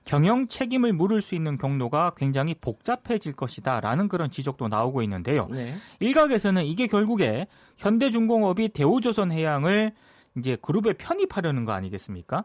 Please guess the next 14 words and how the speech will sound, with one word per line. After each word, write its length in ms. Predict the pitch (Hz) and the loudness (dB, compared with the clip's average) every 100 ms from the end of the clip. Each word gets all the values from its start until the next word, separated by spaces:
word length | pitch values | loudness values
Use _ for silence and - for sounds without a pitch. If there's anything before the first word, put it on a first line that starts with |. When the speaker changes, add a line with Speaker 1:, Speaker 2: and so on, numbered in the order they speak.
| - | -6
Speaker 2:
그렇죠. 400 | 135 - 139 - | -14 -10 -8 -4
Speaker 1:
근데 200 | 196 208 | 0 2
지금 280 | 208 220 214 | 2 0 -2
기업 480 | - 233 302 _ - | 0 2 0 _ -4
결합 320 | 143 226 233 | 0 0 0
승인 320 | - 220 240 | -2 0 2
자체가 440 | 190 175 - 175 | 0 -2 -4 -2
쉽지 400 | 175 - 208 - | -2 -6 -6 -2
않을 280 | 202 117 175 | 0 2 2
것이라는 520 | 208 247 - 214 185 | 0 -2 -2 0 0
전망도 520 | 151 123 131 147 147 117 | -2 -2 -2 0 0 0
나오고 400 | 104 139 165 139 | 0 0 0 -4
있기 200 | - 117 | -4 -6
때문에 540 | 127 110 87 117 90 | -4 -2 -2 -2 -4